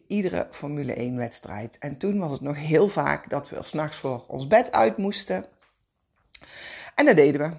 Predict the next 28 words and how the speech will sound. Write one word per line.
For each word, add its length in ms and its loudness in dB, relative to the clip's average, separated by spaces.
We 120 -4
zetten 240 2
de 80 -2
wekker 420 0
en 140 -4
zaten 280 2
samen 360 -2
op 160 2
de 100 -4
bank 240 4
te 80 -20
kijken, 520 -2
eh, 140 -6
onder 260 4
een 100 0
dekentje 640 -2
naar 560 -2
Formule 460 -2
één. 340 -4
En 140 -2
natuurlijk, 580 0
meestal 840 4
won 440 4
Michael, 680 -2
maar 340 -10
af 140 0
en 120 -2
toe 320 -2